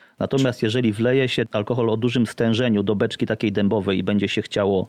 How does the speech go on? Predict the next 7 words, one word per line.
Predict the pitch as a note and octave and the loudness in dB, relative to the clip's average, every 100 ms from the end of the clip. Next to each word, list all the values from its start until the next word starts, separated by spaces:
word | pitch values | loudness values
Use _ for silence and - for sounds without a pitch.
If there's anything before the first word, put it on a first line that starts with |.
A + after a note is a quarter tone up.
| - | -4
powiedzmy, | F#2+ G#2 - | -4 -2 -2
po | F#2+ F#2+ | -4 -2
pół | - A2+ | 0 2
roku | A2 G#2+ G2 G#2 A2+ A2 | 2 0 -2 -2 -6 -4
zlać | G2+ G#2 A#2+ G#2+ - | -2 0 0 0 0
i | A2 | -2
oczekiwać | G#2 G#2+ B2 G#2+ G2 - | 0 -2 -2 -2 -4 -8